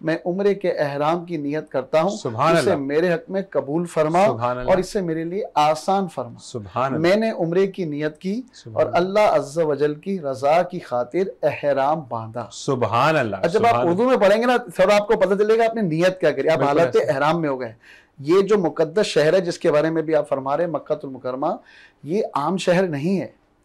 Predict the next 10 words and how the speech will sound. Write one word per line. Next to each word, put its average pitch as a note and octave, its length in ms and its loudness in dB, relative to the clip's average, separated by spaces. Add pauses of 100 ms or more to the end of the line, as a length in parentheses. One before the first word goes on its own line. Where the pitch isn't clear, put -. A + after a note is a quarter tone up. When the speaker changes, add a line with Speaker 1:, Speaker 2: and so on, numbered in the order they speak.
(100)
Speaker 2:
बिल्कुल C#3 240 -10
ऐसे C3 260 -14
ही। B2+ 60 -20 (300)
Speaker 1:
जब D#3 160 4
हज़रत E3+ 320 2
इब्राहीम D#3+ 420 2
अलैहिस्सलाम D#3+ 520 2
ने F3+ 140 0
Speaker 2:
इस E3+ 120 -4
Speaker 1:
इस - 280 -10